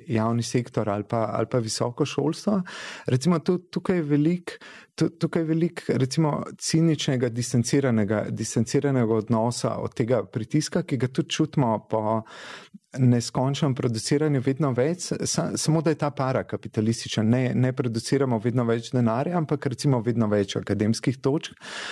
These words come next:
Ampak pogosto je tukaj cin-, ali pa rekel bi, recimo, saj spet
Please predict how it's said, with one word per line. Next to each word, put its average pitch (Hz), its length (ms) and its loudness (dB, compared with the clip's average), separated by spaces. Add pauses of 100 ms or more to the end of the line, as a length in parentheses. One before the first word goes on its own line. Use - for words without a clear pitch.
(140)
Ampak - 280 -2
pogosto 156 320 0
je 180 80 -2
tukaj 170 480 0
cin-, 165 380 2
ali 131 180 -2
pa 139 160 2
rekel 139 280 -2
bi, 143 140 4 (220)
recimo, 120 760 2
saj - 280 -4
spet - 400 -4